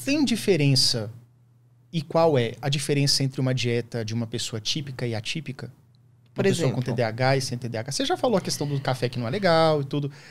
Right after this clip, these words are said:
Speaker 1: Mas você acha que tem diferença substancial? Por exemplo, ó, se o paciente chegou pra você, já fala, "Ó, doutora, tenho T D A H, já foi diagnosticado, papapá." Aí você segue outra linha? Como é que é?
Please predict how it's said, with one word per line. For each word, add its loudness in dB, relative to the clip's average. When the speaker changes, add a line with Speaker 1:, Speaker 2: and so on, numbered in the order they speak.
Speaker 1:
Mas 4
você 2
acha 6
que -4
tem 0
diferença 0
substancial? 0
Por -4
exemplo, 2
ó, 0
se -2
o -4
paciente 2
chegou 2
pra -2
você, 0
já 2
fala, 4
"Ó, 6
doutora, 0
tenho -4
T -2
D 2
A 4
H, 4
já -2
foi -4
diagnosticado, -2
papapá." -2
Aí -2
você 0
segue 2
outra -2
linha? 0
Como -6
é -4
que -8
é? -8